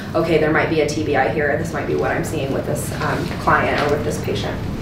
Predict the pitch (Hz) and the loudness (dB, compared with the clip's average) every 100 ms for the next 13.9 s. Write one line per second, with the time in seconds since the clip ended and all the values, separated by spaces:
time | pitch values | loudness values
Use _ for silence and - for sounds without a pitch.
0 | - - - - - - - - - - | -6 -4 -4 -2 -2 -4 -6 -6 -4 -4
1 | - - - - - - - - - - | -4 -4 -4 -4 -4 -4 -6 -6 -6 -6
2 | - - - - - - - - 214 202 | -4 -4 -2 -4 -4 -4 -4 2 6 6
3 | 196 202 285 277 220 226 - 302 311 339 | 6 6 6 6 8 6 6 4 6 6
4 | 339 220 214 - 220 214 214 208 196 196 | 6 0 -2 4 6 8 8 8 6 2
5 | - 226 220 208 220 220 214 214 208 196 | 0 4 6 6 6 8 8 6 4 2
6 | 196 202 208 - 196 208 190 190 185 190 | 2 2 0 2 4 6 6 6 2 0
7 | 175 196 220 - - - - - 175 180 | 0 0 2 2 2 -6 -12 -4 2 6
8 | 175 175 190 - - 196 180 175 175 175 | 6 4 0 -4 4 6 6 6 6 4
9 | 175 - - 202 202 202 190 196 180 180 | 2 -8 -6 -2 0 0 0 0 2 4
10 | 185 190 196 180 - - - 180 160 151 | 4 4 2 2 -2 -8 0 2 2 -2
11 | - - 190 190 180 185 - - - - | -10 -4 2 4 4 0 -4 -10 -10 0
12 | 285 269 262 269 - 233 226 226 226 240 | 4 6 4 4 4 4 4 4 0 0
13 | 233 220 220 233 220 214 214 214 226 | 0 2 0 -2 2 4 4 2 -2